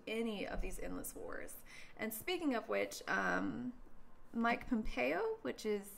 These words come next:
he's current C I A director, he is going for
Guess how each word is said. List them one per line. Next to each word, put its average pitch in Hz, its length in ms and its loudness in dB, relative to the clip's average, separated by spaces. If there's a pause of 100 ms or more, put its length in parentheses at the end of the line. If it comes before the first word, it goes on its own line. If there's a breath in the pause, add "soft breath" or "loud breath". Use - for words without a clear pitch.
(120)
he's 214 200 -6
current 226 320 2
C 220 180 -4
I 208 120 2
A 202 200 0
director, 196 720 -4 (420 loud breath)
he 233 240 2
is 220 120 4
going 196 480 4
for 185 280 -2